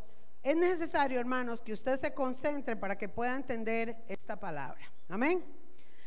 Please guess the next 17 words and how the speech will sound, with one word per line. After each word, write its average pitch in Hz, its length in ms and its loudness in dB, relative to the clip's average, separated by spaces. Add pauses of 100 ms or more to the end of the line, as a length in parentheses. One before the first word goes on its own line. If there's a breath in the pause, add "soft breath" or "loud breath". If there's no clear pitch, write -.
Pedimos 294 440 2
su 247 100 0
Santo 285 360 0
Espíritu 320 680 0
que 240 120 0
derrama 247 460 2
iluminación 233 680 0
sobre 220 280 0
cada 226 260 2
uno 226 280 -2
de 202 140 -4
nosotros. 185 840 -2
Amén. 196 320 -2 (600 loud breath)
Gloria 208 380 2
a 170 40 -2
Dios. 156 400 -2 (380 loud breath)
Amados, 311 580 2